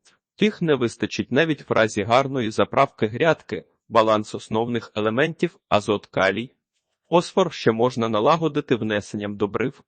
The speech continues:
а баланс мікроелементів повинен встановлюватися з роками. Тому треба чергувати овочі, що виносять з ґрунту багато харчування, і ті, які задовольняються малим.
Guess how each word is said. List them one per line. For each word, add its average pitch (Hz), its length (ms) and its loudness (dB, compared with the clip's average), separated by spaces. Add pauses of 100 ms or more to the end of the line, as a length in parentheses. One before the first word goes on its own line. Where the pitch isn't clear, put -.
а 104 100 2
баланс 123 460 0
мікроелементів 151 840 -2
повинен 139 500 0
встановлюватися 123 1000 -2
з 107 80 -10
роками. 104 540 -8 (120)
Тому 170 280 8
треба 180 340 2
чергувати 117 680 2
овочі, 107 540 -2
що - 200 0
виносять 127 500 -2
з - 80 -8
ґрунту 117 380 -2
багато 107 440 2
харчування, 107 800 -2 (140)
і 117 100 -4
ті, 208 360 -2
які 120 320 -2
задовольняються 120 840 0
малим. 127 380 0